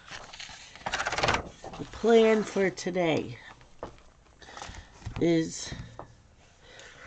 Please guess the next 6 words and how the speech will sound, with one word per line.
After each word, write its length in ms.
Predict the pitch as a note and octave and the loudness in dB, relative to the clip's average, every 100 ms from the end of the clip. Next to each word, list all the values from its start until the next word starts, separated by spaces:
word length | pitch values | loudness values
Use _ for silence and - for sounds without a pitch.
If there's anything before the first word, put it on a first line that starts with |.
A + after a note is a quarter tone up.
| - - - - - - F#3 F#3+ E3+ F#3 - - - - - - _ - D3 | -20 -20 -20 -20 -4 12 12 12 12 12 12 -4 -18 -14 -14 -18 _ -16 -10
sorry 580 | - F#3+ E3+ D#3 D2+ | 0 4 6 4 0
about 360 | E2+ F3 G2 - | -4 -2 -4 -2
that. 260 | F#2+ E2 - | -4 -4 -4
I 180 | F#3 F#3+ | -2 2
had 320 | F3 D#3 C#3 - - | 4 4 2 -10 -6
to 260 | D3 D#3 | -4 -6